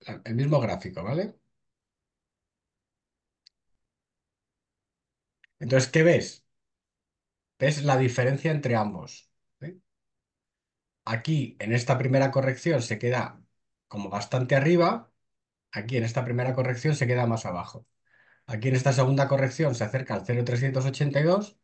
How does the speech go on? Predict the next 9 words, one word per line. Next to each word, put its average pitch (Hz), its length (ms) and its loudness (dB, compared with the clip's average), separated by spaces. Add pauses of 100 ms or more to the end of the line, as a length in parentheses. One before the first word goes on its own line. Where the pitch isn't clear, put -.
(760)
aquí 127 260 -2
se 135 100 2
acerca 135 320 0
al 123 100 2
cero 131 240 0
cincuenta. - 600 -10
Entonces, - 380 -8
digamos 117 320 -2
que - 300 -6